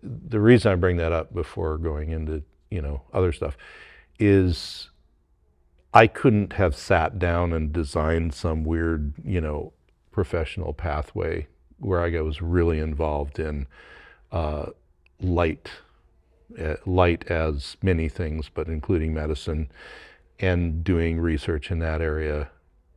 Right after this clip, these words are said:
and then going back to school and then being a naturopathic physician, and then, you know, suddenly having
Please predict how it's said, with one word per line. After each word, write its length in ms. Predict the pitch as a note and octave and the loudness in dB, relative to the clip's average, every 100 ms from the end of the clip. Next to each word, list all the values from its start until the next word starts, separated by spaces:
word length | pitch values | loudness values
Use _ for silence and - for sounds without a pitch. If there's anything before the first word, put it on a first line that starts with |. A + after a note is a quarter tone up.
| _ _ _ | _ _ _
and 180 | G2 F2+ | 0 0
then 340 | E2 E2 D2+ - _ _ _ G#2 | 0 -2 -6 -8 _ _ _ -2
going 360 | G2 E2+ D#2 | 0 0 -2
back 300 | D#2 D2+ C#2+ | 0 0 -2
to 100 | - | -8
school 500 | - - D#2+ D#2 D2+ | -10 -6 -4 -2 -4
and 100 | D2 | -4
then 160 | D#2+ D2+ | -6 -6
being 420 | E2 D#2+ D#2 C#2+ - _ _ - | -6 -6 -6 -8 -12 _ _ -8
a 180 | F2 D#2 | -4 -4
naturopathic 560 | D#2+ D2+ - D#2+ D2+ D2+ | -4 -6 -4 -4 -4 -6
physician, 500 | D#2 C#2+ C#2+ - D2+ | -6 -6 -6 -8 -8
and 120 | D2+ | -6
then, 240 | D#2 D2+ - - - - _ | -6 -8 -10 -20 -20 -20 _
you 100 | - | -10
know, 60 | E2 | -8
suddenly 540 | - G#2 F2+ E2+ D2+ | -4 0 0 0 -4
having 520 | D2 F2+ D#2+ D#2+ D2+ | -4 -4 -4 -4 -6